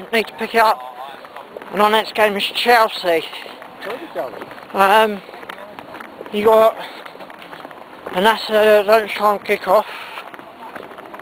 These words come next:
And then I can't remember, I think we've got Stoke after. Then we got, I think it's Southampton away,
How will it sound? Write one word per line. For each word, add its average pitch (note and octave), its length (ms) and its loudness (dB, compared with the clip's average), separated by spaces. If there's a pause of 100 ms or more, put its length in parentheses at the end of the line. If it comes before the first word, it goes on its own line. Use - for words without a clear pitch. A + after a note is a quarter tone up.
(140)
And F#3 180 0
then G3+ 380 4
I A3 60 4
can't G#3+ 280 -4
remember, G#3+ 220 -4
I - 80 -8
think A3+ 160 -2
we've G3+ 80 -4
got F#3 180 4
Stoke G#3 480 2
after. F#3+ 640 0 (960)
Then G#3+ 440 2
we G#3+ 100 0
got, G#3+ 460 6
I F#3 60 -6 (100)
think A3 200 -2
it's F#3 160 -10
Southampton G#3 680 0
away, E3+ 320 2